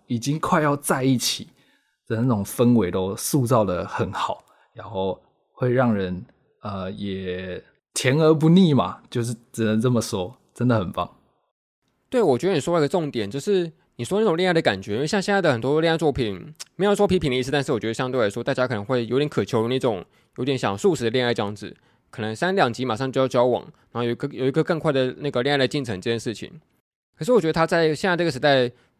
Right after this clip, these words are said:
Speaker 2: 比较偏向于观众速食的年代，他有那种慢慢细心刻画那个两个人之间的个性，跟一种磨合，跟一些纠结跟痛苦，然后在那个慢慢的感情升温的这个发展，是很那个难得的事情呢。因为他不怎么样的快速，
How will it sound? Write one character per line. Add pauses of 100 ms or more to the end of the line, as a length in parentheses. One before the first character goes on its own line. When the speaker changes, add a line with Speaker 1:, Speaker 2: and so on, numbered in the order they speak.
(140)
Speaker 2:
比
较
偏
向
于
观
众
速
食
的
年
代， (240)
他
有
那
种
慢
慢
细
心
刻
画
那
个
两
个
人
之
间
的
个
性， (220)
跟
一
种
磨
合， (260)
跟
一
些
纠
结
跟
痛
苦， (320)
然
后
在
那
个
慢
慢
的
感
情
升
温
的
这
个
发
展， (380)
是
很
那
个
难
得
的
事
情
呢。
因
为
他
不
怎
么
样
的
快
速，